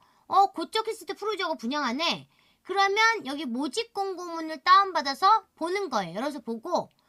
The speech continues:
어, 고척 푸르지오 힐스테이트 입주자 모집 공고하네. 분양가가 얼마야? 여기 있어요. 자, 팔사 에이가 분양가가 십이억 사천입니다. 그러면 여러분이 십이억 사천이 싼 거야, 비싼 거야?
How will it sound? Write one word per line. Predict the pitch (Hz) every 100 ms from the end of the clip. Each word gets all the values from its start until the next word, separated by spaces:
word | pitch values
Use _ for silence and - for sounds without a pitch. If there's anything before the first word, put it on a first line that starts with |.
| _ _
어, | - 392 427 440 392 233 202
고척 | 330 - 440 440
푸르지오 | 392 370
힐스테이트 | 392 427 392
입주자 | 330 226 339 381
모집 | 262 254 349
공고하네. | 339 311 294 269 339 285 151
분양가가 | - 269 359 403 370 294
얼마야? | 214 190 294 339 240 302 247 139
여기 | 269 294
있어요. | - 277 311
자, | 240 190 -
팔사 | 415 440 440 - 381 349 -
에이가 | 208 254 269 226 349 370
분양가가 | - 254 294 294 262 254 330 392 415 427 _
십이억 | - - 508 - 233 254 302 427 440
사천입니다. | - 208 - 392 311 196 170 - -
그러면 | 392 381 381 330
여러분이 | 220 269 277 254 131 - - - _
십이억 | - 466 466 523 480
사천이 | - 226 - 403 262 -
싼 | - - 494 523 523
거야, | 523 494
비싼 | 262 - 381
거야? | 302 214